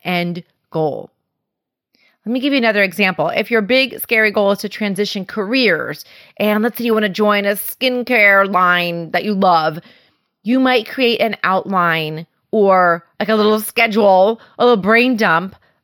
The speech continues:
of ten steps, right? Including,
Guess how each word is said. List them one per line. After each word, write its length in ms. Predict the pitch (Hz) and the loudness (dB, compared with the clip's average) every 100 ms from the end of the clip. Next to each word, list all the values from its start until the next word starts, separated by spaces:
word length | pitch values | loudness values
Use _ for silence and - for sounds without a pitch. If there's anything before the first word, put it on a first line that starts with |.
| - | -2
of 200 | 202 180 | -2 -4
ten 480 | - 240 196 202 202 | -4 -2 0 -2 -8
steps, 640 | - - 175 - - - - _ _ _ | -14 -4 -4 -4 -16 -18 -20 _ _ _
right? 140 | 196 | -4
Including, 640 | 190 202 226 202 202 190 | -2 -4 0 0 0 -2